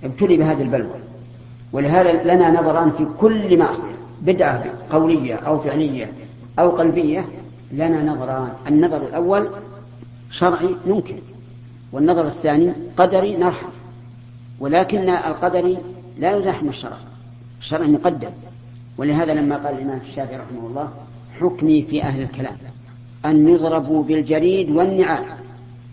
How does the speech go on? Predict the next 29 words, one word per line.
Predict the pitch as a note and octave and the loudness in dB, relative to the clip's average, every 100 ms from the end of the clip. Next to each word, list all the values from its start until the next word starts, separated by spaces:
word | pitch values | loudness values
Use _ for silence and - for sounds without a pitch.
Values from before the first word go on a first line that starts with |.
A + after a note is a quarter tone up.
| - - - | -20 -12 -2
ويطاف | D3+ D#3 E3+ F3+ E3+ | 0 2 2 2 2
بهم | D#3+ F3+ E3+ | 2 2 2
في | D#3 | 0
العشائر، | D3 B2+ E3 D#3 A#2 - - - - - - - C#3 | -4 -4 -4 -6 -8 -16 -18 -20 -20 -20 -20 -10 -2
ويقال: | D3+ D3+ F3 E3+ F3 E3+ - - - - | 0 0 0 0 -2 -12 -16 -20 -20 -14
'هذا | A#2 D#3+ G3 F3 D#3+ | -4 0 2 2 0
جزاء | C#3+ C#3 D3+ - | 0 -2 0 0
من | C#3 C#3 | 0 0
ترك | C3+ C#3+ - | -2 -4 -6
الكتاب | - - B2+ | -10 -8 -6
والسنة | A#2+ - D#3 E3 - - - - - | -8 -6 -4 -2 -4 -12 -18 -12 -2
وأقبل | C#3+ D3+ D#3+ - | -2 0 -2 -2
على | C3+ D#3+ | -2 -2
علم | F#3 C3+ G2 | 0 -2 -4
الكلام.'" | G2+ - - - - - - - - | -12 -16 -18 -20 -20 -20 -20 -14 -8
هذا | C#3+ | -6
كلام | C3+ C#3 C#3 | -6 -6 -6
الشافعي | - D3 B2+ B2 | -6 -8 -8 -10
في | B2 | -8
أهل | C3 | -10
الكلام. | A#2+ - D#3 - - - - - - | -8 -8 -10 -10 -16 -20 -20 -12 2
قال | E3+ F3 | 4 4
شيخ | F#3 E3 | 0 -4
الإسلام: | D#3 F3+ F3+ D#3+ | -4 -2 -2 -2
"وهم | E3+ D#3+ D#3+ | -2 -2 -4
مستحقون | - D3+ C3+ D3+ - E3+ F3 D#3 | -4 -8 -8 -8 -2 0 2 2
لما | C#3 C#3 C3+ | 0 -4 -4
قاله | C3 D3+ D#3+ C#3 | -6 -4 -2 -4
الشافعي"، | B2 - B2 A#2+ A2 | -8 -10 -10 -10 -14